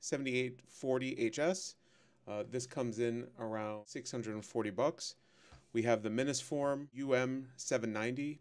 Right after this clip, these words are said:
Pro, even though there's a newer one, I believe. This one is the seven ninety Pro. Uh,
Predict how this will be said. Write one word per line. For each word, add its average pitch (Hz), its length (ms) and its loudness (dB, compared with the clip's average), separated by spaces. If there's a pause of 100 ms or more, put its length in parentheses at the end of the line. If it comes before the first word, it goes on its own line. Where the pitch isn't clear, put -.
Pro, 143 560 4
even 113 260 -2
though 110 140 0
there's 104 240 -4
a 101 60 -4
newer 131 320 0
one, 131 260 -2
I 127 60 -4
believe. 131 360 -6 (460)
This 113 180 -2
one 117 160 -2
is 113 140 -4
the 110 80 -6
seven 107 240 -4
ninety 101 240 -4
Pro. 127 380 2 (180)
Uh, 98 280 0